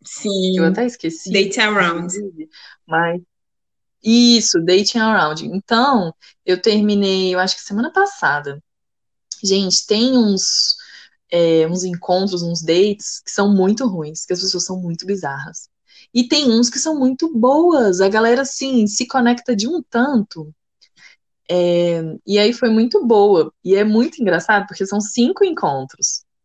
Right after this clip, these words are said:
Speaker 2: E aí, geralmente, a pessoa, ela pode decidir se ela quer repetir, tipo, ter um segundo encontro com alguém ou não ter com ninguém. Ela fica, né, aberta à escolha. Mas aí você fica meio que naquela tentando adivinhar com quem que ela vai querer sair de novo.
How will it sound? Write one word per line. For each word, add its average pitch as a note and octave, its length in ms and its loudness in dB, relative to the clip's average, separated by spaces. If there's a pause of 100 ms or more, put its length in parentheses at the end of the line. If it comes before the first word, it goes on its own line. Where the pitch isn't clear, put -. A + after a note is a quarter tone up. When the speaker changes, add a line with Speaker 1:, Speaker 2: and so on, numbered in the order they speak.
(100)
Speaker 2:
E F3 120 0
aí, F#3 140 4
geralmente, A3 360 2
a G#3 40 -2
pessoa, F#3 400 0
ela F3+ 120 2
pode F#3 220 0
decidir F#3 300 -6
se E3 100 -8
ela E3+ 100 -2
quer E3+ 140 -8
repetir, G3+ 600 -4
tipo, D#3+ 560 -6 (140)
ter F3 120 -2
um F#3+ 100 -2
segundo G#3+ 300 0
encontro G#3 380 -4
com E3+ 80 -8
alguém D#3+ 520 -6 (260)
ou G#3+ 180 4
não C4 200 2
ter C4+ 180 0
com D4 120 -8
ninguém. C4 520 0 (100)
Ela C#3+ 160 -12
fica, F3+ 340 -10
né, F3 320 -8
aberta E3+ 420 -2
à F#3 40 -4
escolha. D3+ 380 -2 (360)
Mas B3 160 2
aí C4 140 2
você D#4 260 -2
fica - 260 -4
meio B3 180 2
que A#3+ 80 -10
naquela A#3+ 340 0
tentando A#3+ 340 2
adivinhar G3 460 0
com F#3+ 120 -6
quem A#3 200 -2
que A#3 100 -4
ela F#3 120 0
vai E3 120 -2
querer E3 180 -8
sair D3+ 200 -8
de D3+ 120 -8
novo. E3+ 380 -2